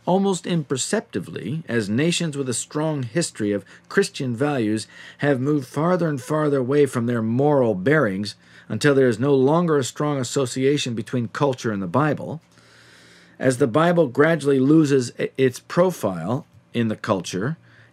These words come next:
attitudes of the people become confused on moral issues and principles, and public opinion begins to swing in favor of alternative morals, core values, and lifestyles. How is it that in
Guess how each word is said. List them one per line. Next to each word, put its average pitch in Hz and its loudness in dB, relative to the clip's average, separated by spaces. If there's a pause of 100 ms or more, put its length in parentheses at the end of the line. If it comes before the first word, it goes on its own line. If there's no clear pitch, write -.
(100)
attitudes 185 2
of 156 -4
the 151 0
people 165 -2
become 127 -4
confused 113 -2
on 117 -2
moral 135 2
issues - -8 (240)
and 110 -4
principles, - -6 (380)
and 117 -2
public 165 0
opinion 120 -2 (260)
begins 127 0
to - -8
swing 156 -2
in 123 -2
favor 117 0
of 104 -4
alternative 117 -2
morals, 104 -2 (320)
core 160 6
values, 107 -2 (180)
and 113 -2 (240)
lifestyles. - -6 (1040)
How 233 4
is 165 4
it 165 0
that 139 2
in 131 -4